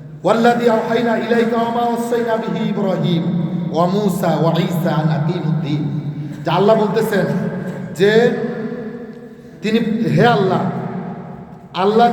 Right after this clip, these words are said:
তি-, কি করেন, "শারআ লাকুম মিনাদ দীন", যে তিনি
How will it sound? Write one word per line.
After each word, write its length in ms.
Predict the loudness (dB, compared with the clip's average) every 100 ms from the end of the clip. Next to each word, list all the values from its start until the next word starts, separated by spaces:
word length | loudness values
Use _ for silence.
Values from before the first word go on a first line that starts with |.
| 0
তি-, 280 | -4 -4 -6
কি 120 | -2
করেন, 180 | -2 -2
"শারআ 360 | -2 -2 -2
লাকুম 300 | 0 -2 0
মিনাদ 300 | 0 0 0
দীন", 180 | 2 2 0 -2 -4 -6 -8 -8 -12 -14 -4
যে 120 | 0
তিনি 680 | 0 0 0 2 2 2 0